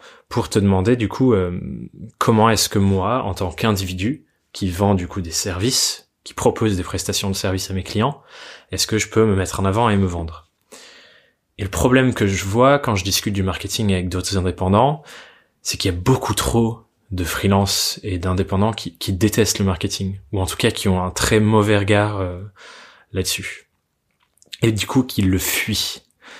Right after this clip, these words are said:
C'est-à-dire qu'ils se disent, « Non, le marketing, euh, c'est horrible, euh, c'est pas pour moi. » Ils le démonisent presque en se disant que, euh, c'est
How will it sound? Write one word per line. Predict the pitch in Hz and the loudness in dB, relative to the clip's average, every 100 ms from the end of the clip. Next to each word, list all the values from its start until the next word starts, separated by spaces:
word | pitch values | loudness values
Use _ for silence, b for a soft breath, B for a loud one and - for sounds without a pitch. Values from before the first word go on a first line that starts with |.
| B | B
C'est-à-dire | - - 92 110 - | -6 -2 0 2 0
qu'ils | - 113 123 107 | 0 2 4 2
se | 92 | 0
disent, « | 104 113 95 | -2 0 2
Non, | 104 110 | 4 4
le | 98 | 4
marketing, | 95 - 104 - 104 107 | 2 -4 -6 -2 0 0
euh, | 90 85 | -2 -4
c'est | - | -4
horrible, | 92 90 101 107 104 | -4 0 0 2 2
euh, | 95 90 B B B - | 0 -2 B B B -8
c'est | - | -4
pas | 98 | -2
pour | 92 92 | -2 -2
moi. » | 92 104 110 110 107 B B | 2 4 6 4 0 B B
Ils | 107 | 0
le | 101 | 2
démonisent | 98 117 117 113 110 - | 4 4 4 2 0 -2
presque | - 110 - | -2 -2 -2
en | 98 | -4
se | 90 | -2
disant | 95 101 101 | -2 0 0
que, | 98 92 90 82 B B - | 0 -2 -2 -6 B B -10
euh, | 92 85 - - | -8 -6 -8 -8
c'est | - - 95 - | -6 -4 -4 -8